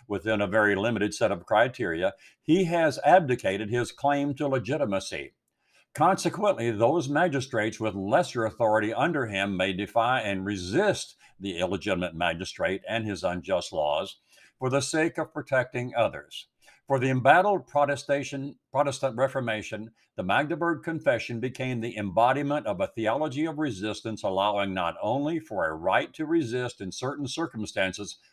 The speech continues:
but a duty. The doctrine of the lesser magistrate prominently manifests in the Declaration of Independence as the twenty-third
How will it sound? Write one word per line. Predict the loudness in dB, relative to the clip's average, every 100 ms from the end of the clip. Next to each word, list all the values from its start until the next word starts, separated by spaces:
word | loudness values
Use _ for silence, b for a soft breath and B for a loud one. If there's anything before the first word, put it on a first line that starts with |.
| b -2
but | 6 6 6 2
a | 4 4
duty. | 2 2 4 4 0 -6 -6 _ _ _ _ _ _ _ _ _ -8
The | 2
doctrine | 4 4 2 -2
of | 0
the | 4
lesser | 4 2 0
magistrate | 0 0 0 -4 -2 0 0
prominently | 2 4 4 2 -2 -2
manifests | 0 0 0 0 0 0 0 -4
in | -6
the |
Declaration | -2 0 0 -2 -2 -4 -6
of | -4
Independence | -4 -4 -4 -4 -4 -4
as | -4 -6
the | -10
twenty-third | -8 -6 -2 -2 -2 -2 -2 -2